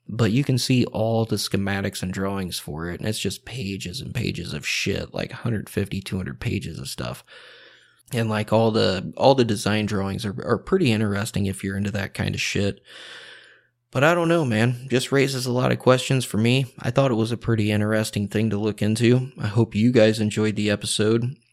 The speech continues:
I was gonna put it out last weekend, but my kids go to school next week, so I kinda wanted to enjoy the weekend, hang out with them a little bit, you know? So I think that's about all I got for you. Um, ways to get a hold of me.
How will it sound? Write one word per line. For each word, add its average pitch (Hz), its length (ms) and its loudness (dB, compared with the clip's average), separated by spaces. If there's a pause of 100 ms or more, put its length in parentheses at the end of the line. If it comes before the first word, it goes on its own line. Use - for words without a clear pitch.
(160)
I - 100 -4
was 123 220 4
gonna 117 160 4
put 113 180 4
it 120 100 6
out 113 300 2
last 113 300 0
weekend, 135 420 2
but 113 380 2
my 135 100 -8
kids 143 300 0
go 151 140 4
to 135 60 0
school 147 280 2
next 151 320 -2
week, 139 260 0
so - 140 -2
I 120 60 -2
kinda - 300 2
wanted 143 360 2
to 139 160 4
enjoy 131 260 2
the 127 80 2
weekend, 120 480 0
hang 113 200 0
out 104 140 0
with - 120 -4
them 110 180 0
a 113 60 -2
little 113 180 -4
bit, 95 260 -2
you 92 120 -2
know? 110 180 0
So 117 340 -2 (800)
I - 40 -2
think 120 200 0
that's 117 200 0
about 107 260 2
all 107 160 4
I 101 60 2
got 104 260 4
for 107 220 2
you. 127 320 2
Um, 101 480 0 (520)
ways 117 300 6
to 120 100 -2
get 117 120 6
a 107 80 2
hold 127 240 2
of 143 40 4
me. 156 360 -2